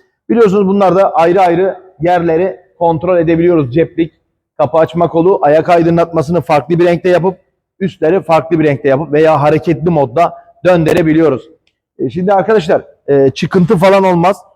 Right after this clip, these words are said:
Rahatsızlık verici hiçbir şekilde görsel kirlilik olmaz. Oturduğunuz zaman ön göğüs şu alt kısımda kaldığı için kullanırken gözünüzü almaz. Yanlar da aynı şekilde alt kısımda olduğu için gözünüzü almaz.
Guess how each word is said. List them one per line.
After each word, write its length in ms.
Rahatsızlık 560
verici 460
hiçbir 340
şekilde 540
görsel 480
kirlilik 440
olmaz. 340
Oturduğunuz 680
zaman 360
ön 280
göğüs 380
şu 220
alt 260
kısımda 420
kaldığı 420
için 300
kullanırken 600
gözünüzü 400
almaz. 320
Yanlar 440
da 80
aynı 240
şekilde 560
alt 220
kısımda 360
olduğu 340
için 300
gözünüzü 400
almaz. 280